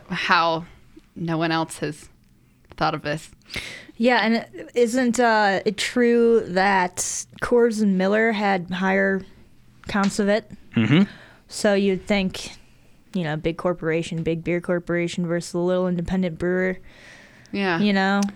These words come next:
Speaker 3: I suppose I wouldn't call New Belgium a little independent
Speaker 2: Well
Speaker 3: brewer. They're, they're a little bigger than little.
Speaker 2: Yeah, that's true.
Speaker 3: Um, but they,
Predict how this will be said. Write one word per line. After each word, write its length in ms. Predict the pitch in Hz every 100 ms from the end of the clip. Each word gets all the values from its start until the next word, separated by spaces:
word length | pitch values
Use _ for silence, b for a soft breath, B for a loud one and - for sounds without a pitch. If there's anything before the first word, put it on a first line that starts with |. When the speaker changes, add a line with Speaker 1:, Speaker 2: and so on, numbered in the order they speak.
| b b - -
Speaker 3:
I 80 |
suppose 440 | 196 247 - 262 220 -
I 80 |
wouldn't 280 | 226 254 151
call 180 | - 151
New 140 | 139
Belgium 420 | 110 113 107 104 95
a 60 | 104
little 340 | 107 123 120
independent 480 | 110 95 - - -
Speaker 2:
Well 80 | 240
Speaker 3:
brewer. 380 | 202 185 185 190
They're, 300 | 226 262 254
they're 200 | 247 302
a 40 | 294
little 200 | 269 180
bigger 280 | 151 123 107
than 240 | 98 95
little. 280 | 107 87 226
Speaker 2:
Yeah, 260 | 233 226
that's 220 | 226 226 -
true. 280 | - 127 151
Speaker 3:
Um, 480 | 147 135 104 98 - _ - - _ _ _ -
but 280 | 165 151 151
they, 240 | 160